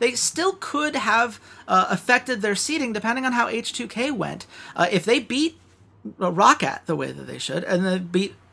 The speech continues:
Fnatic the way that they should have, they would be the two seed. They'd be going up against, uh, you know, the two seed from Group A, but they would also be the three seed overall,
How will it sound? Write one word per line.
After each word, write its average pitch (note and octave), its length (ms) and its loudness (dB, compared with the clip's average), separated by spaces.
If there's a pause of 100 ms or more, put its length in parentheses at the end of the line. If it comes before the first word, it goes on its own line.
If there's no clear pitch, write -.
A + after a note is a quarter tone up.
Fnatic F3+ 680 2 (260)
the F3+ 100 6
way D3+ 200 4
that C#3+ 160 -2
they C#3+ 120 -4
should C3+ 220 -6
have, E3 260 2 (300)
they A#3 260 6
would D#4 180 0
be G#3 300 -6 (160)
the F#3+ 220 2
two D4+ 320 -4
seed. C3+ 400 -2 (160)
They'd A3 160 2
be B3 100 -2
going A3+ 300 2
up G#3+ 180 4
against, F3+ 500 -2
uh, D#3+ 220 8
you E3+ 100 0
know, C#3 120 2
the D#3+ 140 4
two B3 220 -2
seed A3 220 -2
from G3 100 -4
Group F#3 200 -4
A, G3 100 2
but F3 160 0
they F#3 100 2
would F#3 140 4
also A3 220 2
be G3+ 160 -4
the F#3 160 -2
three A3+ 280 -6
seed A3 300 -2
overall, E3 840 6